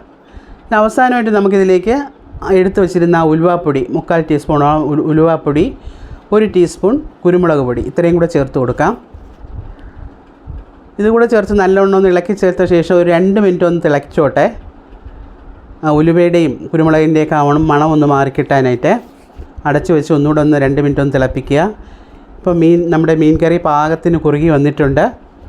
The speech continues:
ഇത് ഈ ഒരു പരുവത്തിൽ നമ്മൾ വാങ്ങിയാൽ മതിയാവും. ഇല്ലെങ്കിൽ ഇത് ഇരുന്ന് ചട്ടിയിലായതുകൊണ്ട് ആ ചൂട് കൊണ്ട് ഇരുന്ന് കുറച്ചുകൂടെ ഒന്ന് കുറുകും. അവസാനമായിട്ട് ഞാനിതിലേക്ക് അല്പം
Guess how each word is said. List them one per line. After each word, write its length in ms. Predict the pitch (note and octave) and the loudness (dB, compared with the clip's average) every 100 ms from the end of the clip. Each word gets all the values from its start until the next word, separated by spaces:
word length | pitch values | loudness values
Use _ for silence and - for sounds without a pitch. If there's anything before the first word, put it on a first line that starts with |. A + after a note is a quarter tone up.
| - - - - | -20 -20 -10 -2
ഇത് 100 | G#3+ A#3+ A3+ G#3+ | 2 2 0 0
ഈ 20 | B3 | 2
ഒരു 80 | A#3+ | 2
പരുവത്തിൽ 300 | A#3 G#3+ A3 G#3+ | 2 2 2 2
നമ്മൾ 160 | G#3+ G3+ | 2 2
വാങ്ങിയാൽ 360 | F#3 G3 G3+ G3+ | 2 2 2 2
മതിയാവും. 320 | E3+ E3+ D#3+ E3 | 2 2 2 2
ഇല്ലെങ്കിൽ 260 | F#3+ G3 G3 | 2 2 2
ഇത് 80 | F#3 F#3+ | 2 2
ഇരുന്ന് 260 | G3 G#3+ G3 F#3+ | 2 2 2 0
ചട്ടിയിലായതുകൊണ്ട് 720 | F3 G#3+ G3+ F#3+ F#3+ F#3 D#3 D3 | 0 0 2 2 2 2 2 0
ആ 20 | D#3 | 0
ചൂട് 200 | F#3+ F#3+ G#3 | 0 2 2
കൊണ്ട് 160 | G3 F#3 | 2 2
ഇരുന്ന് 200 | F#3 G3+ F3+ | 2 2 0
കുറച്ചുകൂടെ 360 | E3+ - F#3 F3 | -2 0 0 2
ഒന്ന് 100 | E3 | 0
കുറുകും. 280 | D3+ D3 E3+ - - - - - - - - | 0 0 0 -4 -12 -12 -12 -14 -20 -12 -2
അവസാനമായിട്ട് 640 | G3 G#3+ C#4 B3+ B3 G#3+ G3+ G3+ | -2 0 0 0 2 0 2 2
ഞാനിതിലേക്ക് 520 | F#3+ F3+ F#3 F3 A3 B3 F3+ | 2 2 2 2 0 -2 -2
അല്പം 220 | F3 F3+ | 0 0